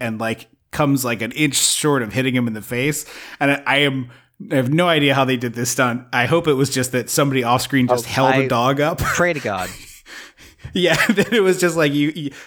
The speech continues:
Speaker 1: I'll hold the front legs and I will just point it at the screen,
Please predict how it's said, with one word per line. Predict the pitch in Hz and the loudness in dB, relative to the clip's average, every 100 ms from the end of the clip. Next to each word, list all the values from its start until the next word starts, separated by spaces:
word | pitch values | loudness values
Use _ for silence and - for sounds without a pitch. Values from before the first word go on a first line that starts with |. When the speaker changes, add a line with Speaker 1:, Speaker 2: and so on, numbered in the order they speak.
| - | -2
Speaker 1:
I'll | 113 143 | 2 2
hold | 156 175 | 2 2
the | 185 | 2
front | 180 208 208 | 2 0 0
legs | 175 214 175 170 175 | 2 4 4 2 0
and | 135 113 | 0 0
I | 120 | -2
will | 131 131 | 0 0
just | 131 - | -2 -4
point | - 190 202 | -2 0 2
it | 190 185 | 0 0
at | |
the | 196 | -2
screen, | - 220 202 160 | 0 2 2 2